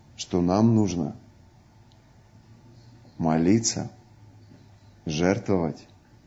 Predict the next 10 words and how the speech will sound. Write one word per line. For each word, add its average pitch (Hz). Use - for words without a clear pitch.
и 82
поститься. 92
И 92
мы 85
постились, -
и 95
мы 90
неделю 90
молились. 85
Мы 90